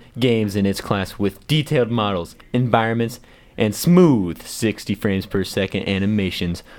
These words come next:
The dungeon bosses have some ridiculous skills of their own, and figuring out the perfect party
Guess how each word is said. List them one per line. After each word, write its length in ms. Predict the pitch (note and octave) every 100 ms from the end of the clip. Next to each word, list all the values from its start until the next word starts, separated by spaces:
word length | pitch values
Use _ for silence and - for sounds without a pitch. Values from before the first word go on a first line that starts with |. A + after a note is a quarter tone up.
| - - - -
The 60 |
dungeon 440 | A2+ C3 C#3+ C#3 C3
bosses 400 | B2+ C3+ D#3 D3+
have 160 | A#2 F#2+
some 240 | F#2+ F2+
ridiculous 760 | F#2+ - - A#3+ - C#3 A#2
skills 320 | - C3+ A#2+ A2+
of 120 | G#2+
their 200 | A2+ A#2+
own, 200 | G#2+ G2+
and 260 | - G2+
figuring 500 | G2 C#3 C3 C3 C3
out 200 | B2+ B2
the 80 | G2+
perfect 520 | - - C3 C#3+ C3+
party 460 | - C3 C3 C#3+